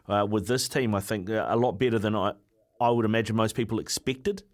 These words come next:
Um, they've, they've cut, they've got to the pace of Super Rugby really, really quickly. So, I mean, if you were, if you're, you're running the Canes this weekend, what are you doing to try and counteract, uh, what the Drua do well?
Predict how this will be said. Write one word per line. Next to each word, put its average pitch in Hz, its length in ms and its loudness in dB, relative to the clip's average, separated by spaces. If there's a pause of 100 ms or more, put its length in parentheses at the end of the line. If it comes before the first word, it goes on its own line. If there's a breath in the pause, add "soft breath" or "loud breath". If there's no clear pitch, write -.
(120)
Um, 104 400 0
they've, 110 280 0
they've 110 240 0
cut, - 240 -6
they've 104 180 -2
got 143 220 0
to - 80 -10
the 123 80 -4
pace 117 240 0
of 113 80 -4
Super 107 240 -4
Rugby 107 300 0
really, 110 480 0
really 107 300 0
quickly. 127 380 -6
So, 117 240 0 (400 loud breath)
I - 20 -6
mean, 123 120 2
if 123 160 -2
you 151 120 2
were, 120 260 4 (340 loud breath)
if 113 160 -2
you're, 127 380 2
you're 131 180 0
running 117 260 2
the 104 120 0
Canes 131 400 0
this - 200 -4
weekend, 107 380 -2
what 135 100 2
are 135 60 0
you 135 140 -2
doing 113 320 0
to 98 60 -4
try 110 240 -2
and 101 80 -2
counteract, 104 720 -2
uh, 101 200 0
what 101 240 -2
the 98 80 -4
Drua 95 300 -2
do 98 140 -2
well? 92 360 -2